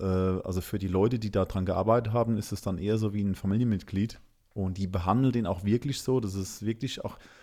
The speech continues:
sehr herzergreifend. Also mich hat das Ganze ein bisschen dran erinnert an E T. Also die Stimmung, die da geherrscht hat, oder in der Trailer, der das vorgegeben hat. Und, ähm,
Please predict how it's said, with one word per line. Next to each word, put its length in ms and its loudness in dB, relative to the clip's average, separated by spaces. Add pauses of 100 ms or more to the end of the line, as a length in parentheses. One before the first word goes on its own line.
(120)
sehr 360 0
herzergreifend. 880 0
Also 140 0
mich 200 0
hat 120 2
das 180 -4
Ganze 280 2
ein 100 0
bisschen 240 -4
dran 180 -2
erinnert 240 -2
an 140 -2
E 80 -2
T. 320 -6 (1000)
Also 160 -2
die 100 -4
Stimmung, 460 2
die 120 -6
da 140 2
geherrscht 480 0
hat, 140 0
oder 140 2
in 60 4
der 120 0
Trailer, 360 2
der 120 2
das 220 -4
vorgegeben 560 0
hat. 320 -4 (100)
Und, 720 0
ähm, 520 0